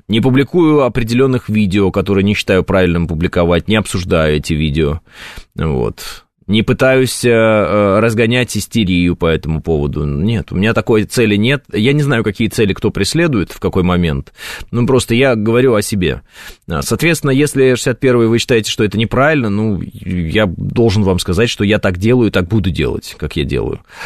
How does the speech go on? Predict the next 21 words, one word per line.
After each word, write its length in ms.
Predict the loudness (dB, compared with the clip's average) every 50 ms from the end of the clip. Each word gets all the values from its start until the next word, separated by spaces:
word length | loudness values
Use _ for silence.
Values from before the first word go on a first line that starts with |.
| -14 -14 -12 -8
А, 560 | -4 0 2 2 2 2 2 2 2 2 2 0 -2 -2 -2 -2 -4 -4
если 460 | -4 -2 0 0 0 2 2 2 2
вам 220 | 2 2 2 2 0
это 120 | 0 0
не 80 | 0 0
нравится, 480 | 2 2 2 2 2 0 0 -2 -2
ну, 180 | 0 0 0 0
я, 220 | 0 0 2 2
ну, 300 | 2 2 2 0 0 0
не 100 | 0 2
могу 320 | 2 2 0 0 0 -2 -2
здесь 300 | -2 -2 -4 -4 -2 -4
в 20 |
этом 180 | -4 -4 -4 -4
смысле 300 | -2 -2 -2 -2 -2 -2
конкретно 420 | -2 0 0 2 0 0 0 0
для 160 | 0 0 2
вас 220 | 2 2 0 0 -2
взять 260 | -2 -2 -2 -2 -4
и 40 | -6
поменяться. 640 | -4 -4 -2 -2 -4 -6 -6 -8 -8 -8 -10 -10